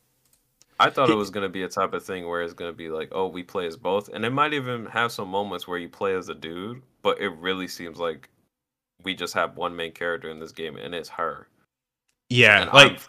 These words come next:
Speaker 1: all for it. I'm all for that.
Speaker 2: the dude seems like he has, like, less detail. He looks like, like, a normal,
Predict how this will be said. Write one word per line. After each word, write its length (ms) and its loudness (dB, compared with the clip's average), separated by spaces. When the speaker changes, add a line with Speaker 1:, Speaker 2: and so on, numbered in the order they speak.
Speaker 1:
all 240 0
for 260 -10
it. 100 -14
I'm 160 -6
all 200 -4
for 200 -12
that. 240 -10
Speaker 2:
the 160 2
dude 360 6
seems 160 4
like 160 4
he 60 6
has, 200 4
like, 180 4
less 260 6
detail. 400 2
He 60 6
looks 140 -2
like, 160 -2
like, 180 0
a 80 2
normal, 640 -2